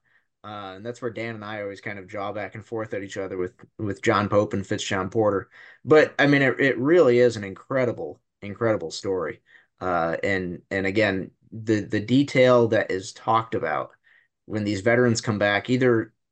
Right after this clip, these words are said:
during the, the original court-martial trial in eighteen sixty-two sixty-three or in eighteen seventy-nine, eighteen eighty with the Schofield Board,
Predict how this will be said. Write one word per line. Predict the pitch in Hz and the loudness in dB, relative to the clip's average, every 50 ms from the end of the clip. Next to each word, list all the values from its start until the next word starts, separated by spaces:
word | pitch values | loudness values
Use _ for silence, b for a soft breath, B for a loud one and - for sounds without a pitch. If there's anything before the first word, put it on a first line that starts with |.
| _ - 120 | _ -10 -4
during | 127 139 151 160 151 | 0 2 2 2 2
the, | 131 123 117 101 - - | 0 -2 -2 -4 -8 -10
the | - 113 107 104 104 | -8 -8 -6 -6 -4
original | 107 170 202 202 170 131 113 | -2 -2 -2 -2 -2 -4 -4
court-martial | - 120 113 95 104 101 95 95 101 98 | -4 -4 -4 -4 -4 -6 -6 -6 -8 -12
trial | - - 101 92 92 92 92 92 95 98 | -10 -6 -4 -4 -4 -4 -4 -4 -6 -6
in | 92 95 - - | -8 -8 -10 -10
eighteen | 101 107 - 113 104 | -10 -10 -8 -6 -6
sixty-two | - 107 98 - - 95 - 110 104 | -6 -6 -6 -8 -10 -10 -6 -6 -6
sixty-three | - - 104 98 - 90 82 - - 131 131 127 113 110 - B B B B B B B - | -6 -6 -8 -6 -6 -8 -8 -4 0 2 4 4 4 2 0 B B B B B B B 0
or | - 131 139 135 127 | 2 4 4 6 6
in | 120 | 4
eighteen | 120 123 120 - - 127 120 113 113 110 104 101 95 | 4 2 2 0 0 0 2 2 2 0 -2 -4 -6
seventy-nine, | - - - - - - - 131 127 120 120 113 113 113 117 117 117 | -8 -10 -10 -10 -6 -2 0 2 2 4 2 2 2 0 0 0 0
eighteen | 117 113 113 - 107 107 | -2 -2 -4 -6 -6 -4
eighty | 110 110 113 110 | -4 -2 -2 -4
with | 104 101 | -4 -6
the | 92 | -8
Schofield | - - 123 123 120 - 107 95 92 | -4 0 0 0 0 -2 -6 -6 -6
Board, | 98 101 98 92 92 107 | -8 -8 -8 -8 -8 -10